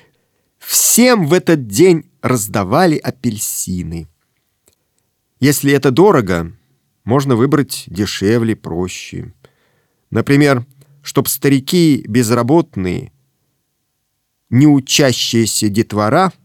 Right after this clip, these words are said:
в двенадцать часов ежедневно собирались на Советской площади, троекратно кричали: «Ура, ура, ура!»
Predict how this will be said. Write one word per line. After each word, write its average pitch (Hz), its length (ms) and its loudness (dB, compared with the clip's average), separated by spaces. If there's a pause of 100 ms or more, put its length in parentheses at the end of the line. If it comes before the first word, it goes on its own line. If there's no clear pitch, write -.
(140)
в 104 100 -8
двенадцать 160 560 0
часов 123 600 -2
ежедневно 165 880 -2 (320)
собирались 180 640 2
на 104 80 -6
Советской 95 540 -4
площади, 147 840 -2 (360)
троекратно 139 880 0
кричали: 87 760 -4 (120)
«Ура, 233 560 2
ура, 196 560 2
ура!» 156 480 2